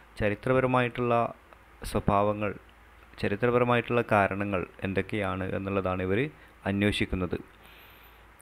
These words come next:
And they don't give importance to formal elements. I mean, ഫോർമൽ എലമെന്റ്സ് എന്ന് പറയുന്ന സമയത്ത്, നമ്മളൊരു ബുക്ക് വായിക്കുന്ന സമയത്ത് നമ്മൾ ഇമ്പോർട്ടൻസ് കൊടുക്കുന്നത് ഫസ്റ്റ് തന്നെ അതിൻ്റെ,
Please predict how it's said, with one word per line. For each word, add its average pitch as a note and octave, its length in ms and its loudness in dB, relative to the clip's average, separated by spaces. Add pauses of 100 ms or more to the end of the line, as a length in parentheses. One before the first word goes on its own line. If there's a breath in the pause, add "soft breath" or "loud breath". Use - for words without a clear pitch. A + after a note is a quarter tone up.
(200)
And G#2 180 0 (560)
they A2+ 180 6
don't D3 300 4
give A2+ 180 4 (260)
importance G#2 540 2
to G2+ 80 0 (460)
formal C3 500 4 (220)
elements. E2+ 400 -4 (200)
I A#2 120 -2
mean, C3+ 120 -4 (540 loud breath)
ഫോർമൽ A#2+ 340 -2 (100)
എലമെന്റ്സ് A#2 360 -2
എന്ന് A#2+ 160 -4
പറയുന്ന A2 320 -2
സമയത്ത്, G#2+ 300 -4
നമ്മളൊരു A#2 320 0
ബുക്ക് A#2+ 260 -4
വായിക്കുന്ന A2 380 0 (100)
സമയത്ത് G2+ 400 -2 (520 loud breath)
നമ്മൾ G2+ 160 -2 (580)
ഇമ്പോർട്ടൻസ് G#2 520 2
കൊടുക്കുന്നത് A2 480 0
ഫസ്റ്റ് G#2 340 -4
തന്നെ G#2 200 -2
അതിൻ്റെ, G2 300 -2